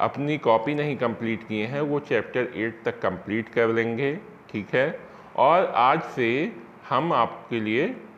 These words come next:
revision class शुरू कर रहे हैं, ठीक है।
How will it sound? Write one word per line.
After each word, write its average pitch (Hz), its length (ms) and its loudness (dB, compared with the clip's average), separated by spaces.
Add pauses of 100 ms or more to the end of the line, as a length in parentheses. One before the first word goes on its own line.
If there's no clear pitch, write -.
(720)
revision 139 520 0
class 127 480 2
शुरू 113 180 -2
कर 110 200 0
रहे 92 340 -6
हैं, 92 360 -10
ठीक 127 180 -4
है। 165 240 0